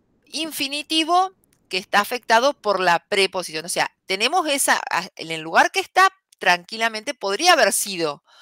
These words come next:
pero cuando vamos a, eh, tenemos que completar ubi-, eh, la ubicación que tenemos con las, eh, posibilidades en la comprensión del texto, ¿sí? Complementar eso. Y ahí en la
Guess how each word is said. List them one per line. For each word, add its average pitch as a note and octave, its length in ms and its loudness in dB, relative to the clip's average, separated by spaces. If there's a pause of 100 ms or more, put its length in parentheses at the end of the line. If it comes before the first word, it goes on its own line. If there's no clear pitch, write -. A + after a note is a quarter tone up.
(300)
pero E3 240 -2
cuando D#3 380 -2
vamos A#3 500 2
a, D#3 400 -4 (540)
eh, D3+ 240 -4
tenemos G#3 380 -6
que A3+ 120 -10
completar G3 720 2 (460)
ubi-, D#3+ 360 -10
eh, C#3+ 720 -6
la D#3+ 220 2
ubicación E3 640 0
que E4 120 0
tenemos F4 680 0 (680)
con F4 360 6 (240)
las, A3 520 4
eh, F3 500 -4
posibilidades A3 640 2
en A3 120 -4
la F3 100 2
comprensión D#3+ 680 -4
del D3 200 -4
texto, - 480 -10
¿sí? G#3 360 -8 (360)
Complementar E3 720 -2
eso. D#3+ 200 -6
Y D3+ 120 -6
ahí G#3 400 0
en D#3 260 -8
la D3+ 400 -6